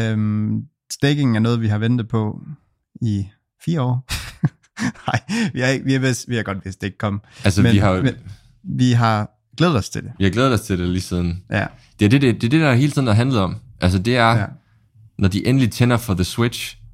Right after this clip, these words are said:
Speaker 2: og tokenomics tager, øh, tager, tager effekt. Fordi lige nu, der er det jo, øh, subsidies rigtig meget.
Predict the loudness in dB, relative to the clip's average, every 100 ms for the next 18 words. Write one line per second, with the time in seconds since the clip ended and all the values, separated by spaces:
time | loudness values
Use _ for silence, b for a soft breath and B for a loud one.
0 | -6 -2 2 2 4 4 2 0 -2 -2
1 | -4 -10 -8 -10 -6 -2 -2 -2 -2 -2
2 | 0 -2 -4 -4 0 0 -2 b b b
3 | b -8 2 4 4 2 -2 -12 -4 0
4 | 4 4 2 0 -2 -4 -4 -6 -6 -2
5 | -2 0 -2 0 -2 -4 -16 _ _ _
6 | -4 -2 0 0 0 0